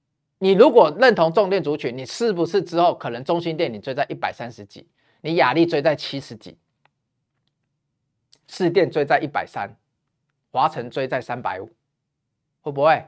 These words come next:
会不会等那时候全市场都在爆的时候你才看到了？但是雷老板的扣讯在那个时候都脱离了成本，涨幅都是两成、三成、四成以上，都有秀扣讯给你们看，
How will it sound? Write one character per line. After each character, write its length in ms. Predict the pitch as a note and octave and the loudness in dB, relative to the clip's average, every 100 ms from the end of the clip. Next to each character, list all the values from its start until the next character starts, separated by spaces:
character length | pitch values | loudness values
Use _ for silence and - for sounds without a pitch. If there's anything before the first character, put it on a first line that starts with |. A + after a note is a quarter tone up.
| _ | _
会 120 | - | -4
不 60 | E3+ | 0
会 80 | F#3 | 0
等 120 | E3 | 0
那 100 | E3 | -2
时 100 | F3 | 0
候 80 | E3+ | 0
全 180 | E3+ D3+ | 0 -6
市 120 | F#3+ | -4
场 140 | D#3+ | 0
都 60 | C#3+ | 4
在 80 | D#3+ | 4
爆 180 | F3+ | 6
的 60 | D3+ | 4
时 60 | D3+ | 2
候 60 | |
你 40 | C#3+ | -4
才 120 | C3+ | -4
看 160 | D3 | -2
到 180 | C#3+ C#3+ | 2 2
了？ 160 | A2 - _ _ _ _ _ _ - | 2 -6 _ _ _ _ _ _ 0
但 140 | F#3 | 2
是 80 | G#3 | 4
雷 160 | F3 | 6
老 100 | F#3 | 8
板 140 | F#3 D#3+ | 8 4
的 80 | D#3 | 2
扣 300 | - F#3 G3 | 4 4 6
讯 280 | A3 F3+ - _ _ | 4 2 0 _ _
在 140 | G#3+ | 2
那 140 | F#3 G3 | 4 2
个 120 | E3 | 0
时 160 | D#3+ D#3+ | 0 2
候 100 | E3+ | 4
都 140 | F3 | 2
脱 360 | F3 - F#3 G3 | -2 0 2 2
离 160 | E3 | 0
了 120 | B2 B2 | -4 -8
成 260 | - B2+ | -8 -6
本， 180 | C#3+ G#2+ _ _ _ _ | -4 -6 _ _ _ _
涨 220 | - B2+ | -2 -2
幅 140 | A#2 A#2+ | -4 -6
都 120 | C#3+ | -4
是 120 | D#3+ | -2
两 200 | C#3+ F#2 | -4 -4
成、 200 | - G2+ | -14 -14
三 240 | A2 C3 | -6 -6
成、 160 | C3 G#2 | -6 -16
四 240 | - G#3 | -6 -4
成 280 | D3 A#2 F#2+ | -4 -8 -18
以 60 | F#2 | -16
上， 300 | - G#2+ - _ _ _ _ _ _ _ _ _ _ _ | -10 -10 -12 _ _ _ _ _ _ _ _ _ _ _
都 120 | F3+ | 4
有 80 | G3 | 4
秀 220 | B2+ E3+ | 4 0
扣 160 | D3 C#3 | 0 -4
讯 160 | D3 | -6
给 80 | A#2+ | -8
你 80 | A2 | -10
们 140 | F2 - | -12 -10
看， 220 | A#2 | -10